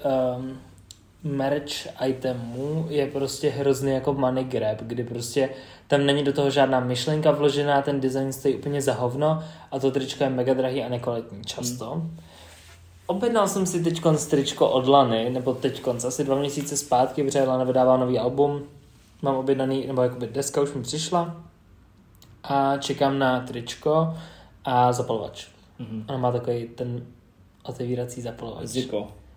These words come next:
Speaker 1: Jo. D-, a má tam iniciály a je zlatý, takový docela cool.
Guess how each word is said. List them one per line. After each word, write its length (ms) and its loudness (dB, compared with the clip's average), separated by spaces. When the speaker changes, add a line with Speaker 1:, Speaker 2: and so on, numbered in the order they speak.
Speaker 1:
Jo. 180 0
D-, 260 -10
a 240 -4
má 160 -2
tam 180 0
iniciály 640 -2
a 60 -4
je 80 -6
zlatý, 480 -8
takový 340 -12
docela 320 -2
cool. 380 2